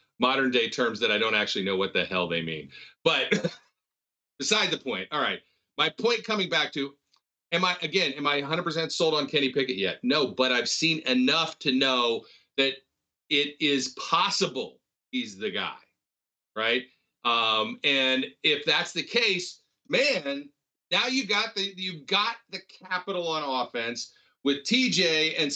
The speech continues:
and Minkah and some of the other guys you've got on defense. You've got the capital on defense.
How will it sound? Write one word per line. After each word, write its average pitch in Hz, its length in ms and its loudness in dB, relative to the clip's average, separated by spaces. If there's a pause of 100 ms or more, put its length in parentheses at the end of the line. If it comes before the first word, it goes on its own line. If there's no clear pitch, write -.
(160)
and 139 260 2
Minkah 196 460 2
and 139 100 -2
some 180 200 0
of 190 60 0
the 185 60 2
other 185 140 0
guys 165 280 2
you've 147 120 0
got 151 140 2
on 143 140 2
defense. 139 380 0
You've 131 180 0
got 151 280 2
the 180 80 -4
capital 156 460 0
on 131 180 2
defense. 147 600 0